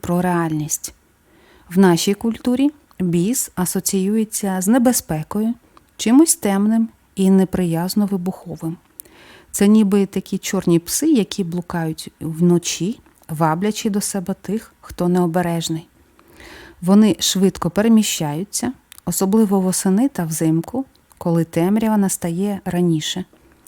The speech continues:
і людині легко загубитися. Кажуть, що біс може затягнути в непролазні хащі, сміячись і кричачи, мов шалений, поки ти блукаєш, намагаючись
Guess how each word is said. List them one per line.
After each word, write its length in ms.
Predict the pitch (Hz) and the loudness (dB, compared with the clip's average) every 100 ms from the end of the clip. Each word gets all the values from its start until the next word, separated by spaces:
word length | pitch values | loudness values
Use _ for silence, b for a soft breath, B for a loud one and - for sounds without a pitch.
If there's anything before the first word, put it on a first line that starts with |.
| - | -2
і 100 | 185 | 0
людині 520 | 180 170 277 359 262 | 2 2 4 6 6
легко 420 | 185 208 - - | 4 -2 -4 -8
загубитися. 800 | 180 196 190 175 180 - - 196 - _ _ _ _ - _ _ _ _ _ _ _ | -4 -4 -4 -6 -8 -8 -12 -10 -12 _ _ _ _ -20 _ _ _ _ _ _ _
Кажуть, 560 | - 170 165 226 - - - | -4 -2 -2 -4 -6 -16 -12
що 340 | - - 214 - | -8 0 -2 0
біс 360 | 202 330 - - | 0 0 -2 -2
може 320 | 185 202 226 214 | 0 2 2 2
затягнути 840 | 180 180 160 170 202 - 269 247 - | 0 -2 0 2 2 -2 -6 -6 0
в 40 | 190 | 2
непролазні 720 | 190 196 185 190 285 - 277 | 2 0 0 2 2 4 4
хащі, 540 | - 156 170 - 202 b b b b | 2 -8 -8 -8 -8 b b b b
сміячись 920 | - 196 196 180 170 - 180 233 - - | 0 4 6 4 2 -2 -4 -4 -10 -4
і 300 | 190 226 233 | -2 0 -2
кричачи, 600 | 214 226 - 202 - 165 | -2 -2 -2 -6 -2 0
мов 220 | 170 190 | 0 0
шалений, 580 | - 175 160 160 170 185 _ _ _ | -2 -6 -4 -4 -4 -6 _ _ _
поки 240 | 180 175 | -4 -4
ти 140 | 170 165 | -2 -2
блукаєш, 720 | 165 160 156 151 226 - - | -2 -2 0 0 -2 -6 -8
намагаючись 920 | 208 175 170 160 160 180 - - 240 | -2 2 2 2 0 -2 -6 -10 -10